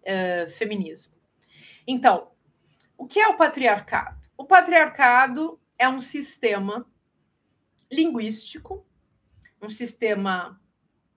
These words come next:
é, vamos dizer assim, um sistema organizado, uma ordem. O femi-, o, o patriarcado é uma ordem.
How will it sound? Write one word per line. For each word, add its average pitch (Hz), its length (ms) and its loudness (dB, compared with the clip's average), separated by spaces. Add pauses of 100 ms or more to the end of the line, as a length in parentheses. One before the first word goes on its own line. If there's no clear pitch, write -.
(160)
é, 208 440 -4 (220)
vamos 440 140 -6
dizer 294 140 0
assim, 208 460 -6 (460)
um 262 60 -10
sistema 339 880 2 (560)
organizado, 214 1120 0 (720)
uma 208 460 -4 (100)
ordem. 240 720 4 (240)
O - 80 -20
femi-, 214 320 -10
o, 196 380 -4
o 190 40 -6
patriarcado 226 720 -2
é 240 100 4
uma 247 260 -2
ordem. 190 600 -4